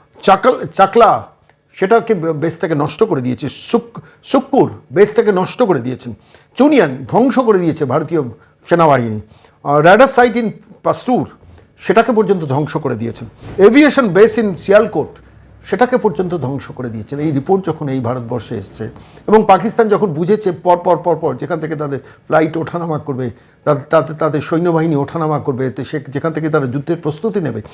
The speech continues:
সেই মিলিটারি এয়ারবেসগুলোকে একটার পর একটা ভারত, ভারতের সেনাবাহিনী তারা ধ্বংস করে দিচ্ছে। আমি এই মুহূর্তে দাঁড়িয়ে আপনাদের, আহ, রহিম ইয়ার খান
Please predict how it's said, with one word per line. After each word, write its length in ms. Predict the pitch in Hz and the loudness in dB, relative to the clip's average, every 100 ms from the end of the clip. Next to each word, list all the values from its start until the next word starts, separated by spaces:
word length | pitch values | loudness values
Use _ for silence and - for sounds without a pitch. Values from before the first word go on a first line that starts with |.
| - - | -20 -20
সেই 260 | - 247 320 | 0 4 6
মিলিটারি 380 | 254 233 - 240 | 6 2 2 2
এয়ারবেসগুলোকে 640 | 196 190 208 175 208 202 | 4 4 2 -2 -4 -2
একটার 320 | 214 - - 160 | -2 -2 -6 -6
পর 180 | 175 | -4
একটা 240 | 156 - 220 | -6 -8 -10
ভারত, 300 | 143 135 139 - _ _ _ | -6 -6 -6 -10 _ _ _
ভারতের 340 | 117 127 147 | -4 0 0
সেনাবাহিনী 680 | 127 - 123 139 123 156 190 | -2 -4 -6 -4 -4 -6 -8
তারা 240 | 190 135 | -8 -8
ধ্বংস 320 | 120 123 131 151 | -4 -4 -2 -2
করে 200 | 147 120 | -2 -4
দিচ্ছে। 240 | 113 - | -4 -2
আমি 160 | 120 160 - - | 0 0 -4 -10
এই 160 | - 185 | 2 4
মুহূর্তে 280 | 240 254 226 | 6 4 4
দাঁড়িয়ে 280 | 180 196 202 | 4 4 2
আপনাদের, 560 | 156 202 175 143 143 _ - - | 2 0 0 -2 -4 _ -20 -8
আহ, 280 | 147 151 - - _ | 2 2 2 -6 _
রহিম 400 | 135 180 269 359 | 2 6 6 4
ইয়ার 260 | 262 190 170 | 4 4 2
খান 320 | - 127 107 | -4 -12 -12